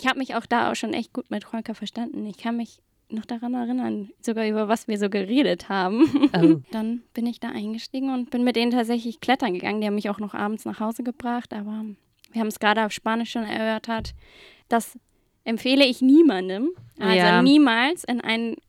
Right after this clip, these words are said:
Speaker 1: Auto von Leuten einsteigen in Südamerika, die ihr nicht kennt. Also das ist wirklich,
Speaker 2: Will ich auf jeden Fall nicht
Speaker 1: ähm,
Speaker 2: machen. Es ist schon gefährlich.
Speaker 1: Ich würde das auch nie wieder machen. In meinem Fall ist es jetzt gut ausgegangen. Es war ein, es war so irgendwie ein schöner
Speaker 2: Tag.
Speaker 1: Teil in meinem, ja,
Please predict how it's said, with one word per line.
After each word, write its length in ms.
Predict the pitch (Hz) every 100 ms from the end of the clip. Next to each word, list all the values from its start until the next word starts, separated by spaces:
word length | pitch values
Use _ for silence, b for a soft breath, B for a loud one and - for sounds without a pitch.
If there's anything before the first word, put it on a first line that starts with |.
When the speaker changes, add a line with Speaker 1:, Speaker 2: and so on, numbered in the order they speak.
| 226
Speaker 1:
Auto 640 | 262 311 226 247 311 277 -
von 160 | 247 220
Leuten 300 | 240 294 214
einsteigen 640 | - 202 - - 208 214
in 100 | 208
Südamerika, 640 | 208 233 220 240 254 262 233
die 140 | 214
ihr 80 | 208
nicht 180 | 202 -
kennt. 300 | - - -
Also 160 | 208
das 180 | 208 208
ist 200 | 226 -
wirklich, 320 | 214 220 214
Speaker 2:
Will 80 | 175
ich 180 | 170 170
auf 100 | 160
jeden 220 | 160 160
Fall 140 | - 160
nicht 220 | 165 220
Speaker 1:
ähm, 60 | 151 151 -
Speaker 2:
machen. 200 | 160 160
Es 180 | 156
ist 140 | 175 -
schon 180 | 180 156
gefährlich. 560 | 165 - 143 135 147
Speaker 1:
Ich 140 | 233 233
würde 220 | 254 269
das 200 | 262 -
auch 160 | 233
nie 200 | 240 240
wieder 200 | 208 208
machen. 400 | 214 208 - 214
In 140 | 214 226
meinem 180 | 233 233
Fall 220 | 240 226
ist 180 | 214 220
es 140 | -
jetzt 180 | 208 -
gut 160 | 233
ausgegangen. 520 | 233 - 240 254 285 302
Es 140 | -
war 80 | 214
ein, 340 | 214 208 202 208 b b b b -
es 100 | -
war 160 | 226
so 100 | 226
irgendwie 460 | 202 208 208 208 214
ein 160 | 220 202
schöner 440 | - 214 208 202 - -
Speaker 2:
Tag. 160 | 160
Speaker 1:
Teil 380 | 220 214 214 202
in 80 | 190
meinem, 380 | 190 190 196 185 _
ja, 200 | 208 180